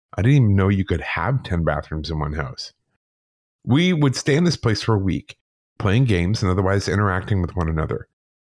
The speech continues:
It was a Christian organization, so much of what we did was organized around the i-, idea of praising God, which was fine by us. The only cloud hanging over all of it came in the form of another older manor house, which also stood on the property.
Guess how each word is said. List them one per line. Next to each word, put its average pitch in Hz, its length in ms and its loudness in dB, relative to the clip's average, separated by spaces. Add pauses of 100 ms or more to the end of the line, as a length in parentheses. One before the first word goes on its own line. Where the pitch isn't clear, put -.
(100)
It - 40 0
was 123 120 4
a 156 40 2
Christian 175 340 0
organization, 87 680 0
so - 140 -2
much 135 220 2
of 139 60 2
what 131 140 2
we 135 80 2
did 101 220 0
was 95 140 0
organized 107 480 0
around 98 260 2
the 95 300 0
i-, 90 80 -2
idea 90 360 2
of 85 160 -2
praising 87 400 0
God, 113 380 0 (240)
which 147 180 -2
was 147 140 0
fine 87 220 -2
by 82 140 -2
us. - 260 -12 (840)
The 131 140 2
only 202 200 0
cloud 139 380 2
hanging 110 400 2
over 117 280 2
all 90 120 -2
of 82 80 -4
it - 160 -12
came 104 320 0
in 127 60 4
the 131 100 2
form 92 320 0
of 95 140 2
another 90 420 0 (120)
older 147 260 2
manor 85 300 -2
house, 90 300 -4
which 110 200 -4 (100)
also 113 340 -2
stood 90 240 -4
on 87 120 -2
the 82 80 -2
property. 92 500 -6